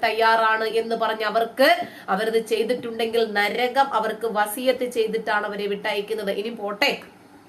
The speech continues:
പ്രവാചകന്റെ സന്നിധിയിൽ ഒരു സ്ത്രീ എത്തി, നമുക്ക് വേണ്ടത് തെളിവുകളാണല്ലോ. ആ സ്ത്രീ പറഞ്ഞു, "പ്രവാചകരെ, ഞാൻ വ്യഭിചരിച്ചിട്ടുണ്ട്, എന്നെ നിങ്ങൾ എറിഞ്ഞു കൊല്ലണം." പ്രവാചകൻ ഇങ്ങോട്ട് തിരിഞ്ഞു, അപ്പോൾ ആ സ്ത്രീ ഇങ്ങോട്ട് വന്നു, പിന്നെ ഇങ്ങോട്ട് തിരിഞ്ഞു. അങ്ങനെ രണ്ട് മൂന്ന് തവണ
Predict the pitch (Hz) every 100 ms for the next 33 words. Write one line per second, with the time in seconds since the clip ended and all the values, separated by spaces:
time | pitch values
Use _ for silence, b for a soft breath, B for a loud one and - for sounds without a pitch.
0 | B B B - - 240 247 302 294 285
1 | 285 269 269 269 262 214 262 254 254 -
2 | 254 277 277 269 247 190 185 226 254 254
3 | 233 247 247 240 208 220 240 254 240 190
4 | 180 175 - - B B B B B 262
5 | 359 - 349 359 359 339 339 339 339 370
6 | 370 339 339 330 320 339 311 311 339 339
7 | 339 330 330 - 311 302 311 262 - -
8 | - - - - 226 254 254 247 240 233
9 | 247 254 240 233 226 233 226 226 226 220
10 | 208 214 208 196 202 190 190 180 - 196
11 | 220 202 208 - 196 190 196 190 196 196
12 | 196 180 190 196 202 196 202 190 196 196
13 | 190 175 202 202 202 208 196 190 190 190
14 | 196 233 320